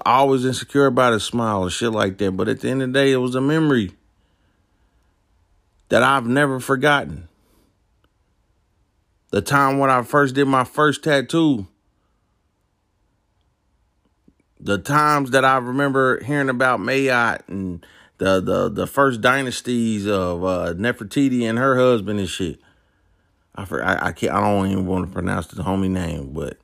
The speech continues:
at the same time, that's some, that's a memory. The memory I had some change and I started buying a whole bunch of shit that, that I was like, "You know what? This is gonna stabilize and,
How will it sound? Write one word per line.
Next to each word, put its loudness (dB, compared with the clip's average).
at -6
the -8
same -2
time, -4
that's -2
some, -4
that's -2
a -2
memory. 2
The 0
memory 4
I 2
had 0
some -8
change -2
and -4
I -2
started -2
buying -2
a -4
whole -4
bunch -4
of -6
shit -4
that, -2
that -2
I 2
was 0
like, -2
"You -4
know 0
what? 2
This -2
is -4
gonna 2
stabilize 0
and, 0